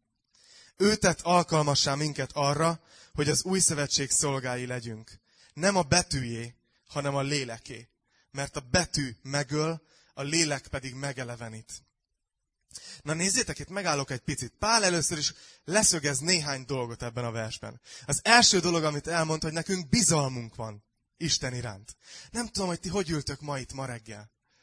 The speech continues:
Hogy úgy ültök itt, hogy kicsit úgy érzitek, hogy, hogy Isten így ül a mennyben, és cicceg.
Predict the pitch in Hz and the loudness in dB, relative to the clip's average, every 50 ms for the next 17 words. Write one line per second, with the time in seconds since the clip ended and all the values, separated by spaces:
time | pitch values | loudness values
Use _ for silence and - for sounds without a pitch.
0 | _ _ _ _ _ _ _ _ - - 165 - - 240 247 202 233 208 180 - | _ _ _ _ _ _ _ _ -6 -6 -4 -4 -2 -2 0 2 2 2 2 2
1 | 190 - - 202 196 - 190 170 - - 233 - 214 196 - 214 208 175 180 180 | 0 -2 -2 -2 -2 -2 -4 -4 -4 -4 -4 -4 -4 -4 -6 -8 -4 -2 0 0
2 | 160 135 160 156 - 175 151 - 165 160 143 - - - - - - 165 - - | 0 0 -2 -4 -4 -6 -4 -4 -4 -6 -6 -8 -14 -20 -12 -6 -6 -4 -2 0
3 | 220 208 - - 190 180 170 165 156 160 214 208 202 - 160 165 165 170 170 147 | 0 2 2 2 0 0 -2 -2 -2 0 2 4 4 4 4 2 0 0 0 0
4 | 143 143 143 151 151 _ _ - 147 - - - - - - 202 180 - - - | 0 0 0 0 -4 _ _ -4 0 0 0 0 0 -2 0 0 0 -2 -2 -4
5 | - 135 120 117 - - - | -4 -2 -4 -6 -10 -16 -20